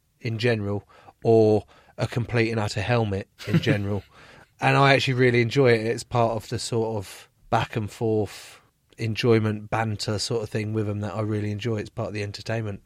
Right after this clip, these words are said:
Speaker 1: of it. Um, so I, yeah, I, I like it.
Speaker 2: For you, Geraint, if you're riding up Alpe d'Huez,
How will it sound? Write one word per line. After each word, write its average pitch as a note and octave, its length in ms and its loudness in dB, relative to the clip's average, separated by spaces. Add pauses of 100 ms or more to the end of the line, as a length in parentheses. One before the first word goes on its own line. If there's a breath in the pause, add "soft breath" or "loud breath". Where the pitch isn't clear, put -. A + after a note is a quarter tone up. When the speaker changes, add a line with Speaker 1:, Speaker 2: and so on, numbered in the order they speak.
Speaker 1:
of G2+ 140 -10
it. G2+ 120 -8 (720 loud breath)
Um, G#2 400 -6
so A2 240 -2
I, G#2+ 240 -2 (140)
yeah, A#2+ 200 -4
I, A2 240 -6 (120)
I G#2+ 120 -10
like A2 320 -8
it. G#2+ 120 -10 (460 soft breath)
Speaker 2:
For - 100 0
you, D#3+ 160 6
Geraint, G2 320 4
if G#2 100 -4
you're B2 140 4
riding A2+ 320 4
up G2+ 140 -2
Alpe G2+ 240 0
d'Huez, F#2 500 -2